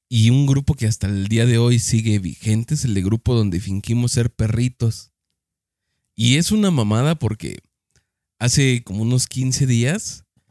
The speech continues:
un güey se... No sé si lo hizo como bait o, o realmente sí lo hizo de una forma sincera, así de presentarse. Él se presentó como un psiquiatra y les dijo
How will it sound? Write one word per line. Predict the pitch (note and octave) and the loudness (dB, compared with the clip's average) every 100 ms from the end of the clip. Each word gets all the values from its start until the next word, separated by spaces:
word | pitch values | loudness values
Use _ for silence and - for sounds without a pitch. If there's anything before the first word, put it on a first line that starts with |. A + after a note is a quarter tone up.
| _ _ _ _ _ _ - | _ _ _ _ _ _ -4
un | A2+ A#2+ | 2 4
güey | A#2 A#2+ D#3 | 4 2 2
se... | D3 A#2 F#2+ F2 - - | 0 0 -2 -2 -8 -6
No | D3+ E3+ | 0 2
sé | F#3 | 2
si | E3 E3 A#2+ | 2 2 2
lo | G#2 A#2 | 2 2
hizo | C#3 | 2
como | C#3 A2 F#2+ | 0 -2 -4
bait | F#2+ F#2+ G#2+ A#2+ A2 | -4 -6 -4 -4 -4
o, | F2 D#2+ G#1 - _ _ _ _ - | -6 -8 -10 -16 _ _ _ _ -2
o | A2 | 2
realmente | A#2 C3 C#3 C#3 C#3 D3 C3+ | 2 2 2 2 2 2 0
sí | A#2 A#2 A#2+ A#2 | 0 2 2 2
lo | G#2+ G2 A2 | 0 0 -2
hizo | A#2+ B2 | 0 0
de | A#2+ | 0
una | A#2 G#2+ | 0 0
forma | A#2 B2+ B2+ G#2+ D#2+ | -2 -2 -2 -4 -6
sincera, | - F#2+ G2 - A#2+ B2+ | -10 -8 -6 -2 -2 -2
así | A2+ A2 A2 | -4 -2 -4
de | G2+ G2+ | -2 -6
presentarse. | - A2 G#2 - - E3+ - _ _ _ _ - | -6 -8 -8 -8 -6 -6 -8 _ _ _ _ -6
Él | A#2+ | 0
se | D3+ | 0
presentó | C3+ A#2+ G#2+ G#2 | 0 0 0 0
como | A#2 A#2+ | 0 0
un | B2+ | 0
psiquiatra | C#3+ - C3 C#3+ D#3+ | -4 -2 -4 -2 -4
y | C#3+ | -2
les | G2+ G2 A2 | -2 -4 -4
dijo | A#2+ A2+ A2 F#2+ | -4 -2 -4 -8